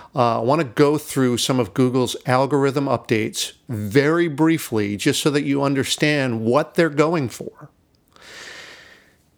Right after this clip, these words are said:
At base, though, if we were to answer that question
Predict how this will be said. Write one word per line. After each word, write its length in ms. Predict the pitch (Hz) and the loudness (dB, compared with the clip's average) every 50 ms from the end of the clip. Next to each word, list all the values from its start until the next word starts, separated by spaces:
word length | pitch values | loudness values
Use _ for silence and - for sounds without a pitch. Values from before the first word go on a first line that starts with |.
| _ _ _ _ _ - | _ _ _ _ _ 0
At 220 | 170 185 - 165 | 0 0 0 2
base, 300 | 143 214 185 156 - - | 2 4 4 2 0 0
though, 160 | - 131 123 123 | 0 2 2 2
if 120 | - - | 0 0
we 120 | 151 147 | 0 2
were 260 | 156 156 151 151 175 - | 2 2 0 -2 -6 -8
to 300 | - - - - 143 147 | -10 -6 -2 0 0 2
answer 320 | 156 147 147 - - 147 | 2 2 0 2 2 2
that 160 | 135 131 - | 2 0 0
question 600 | - - 147 127 - - - 117 107 110 120 127 | 0 0 0 0 0 -4 -6 -6 -8 -8 -10 -14